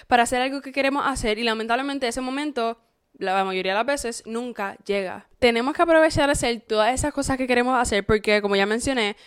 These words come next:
anteriormente, afortunadamente, de aquí a unos meses, nada de lo que estamos haciendo ahora, nada de lo que estamos viviendo va a ser lo mismo. No vamos a estar en la misma situación,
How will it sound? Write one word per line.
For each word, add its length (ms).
anteriormente, 680
afortunadamente, 960
de 140
aquí 180
a 40
unos 120
meses, 500
nada 680
de 80
lo 100
que 60
estamos 360
haciendo 340
ahora, 260
nada 160
de 60
lo 40
que 80
estamos 220
viviendo 500
va 200
a 60
ser 200
lo 100
mismo. 240
No 80
vamos 120
a 20
estar 160
en 60
la 60
misma 240
situación, 540